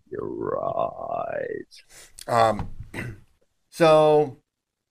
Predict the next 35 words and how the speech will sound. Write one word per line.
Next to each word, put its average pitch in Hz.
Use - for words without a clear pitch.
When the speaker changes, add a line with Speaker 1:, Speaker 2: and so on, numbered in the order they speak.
Speaker 2:
a 127
little 151
bit 135
of, 113
of, 101
uh, 101
some 113
news 120
before 143
we 131
get 113
going. 107
One, 120
Connor 131
McGonigal 120
officially 113
out. 104
We 104
kind 107
of 95
assumed 156
that 139
would 135
be 143
the 135
case. 139
Um, 95
Ethan 113
Oakley 110
is 101
in 113
for, 104
for -
App 110
State, 104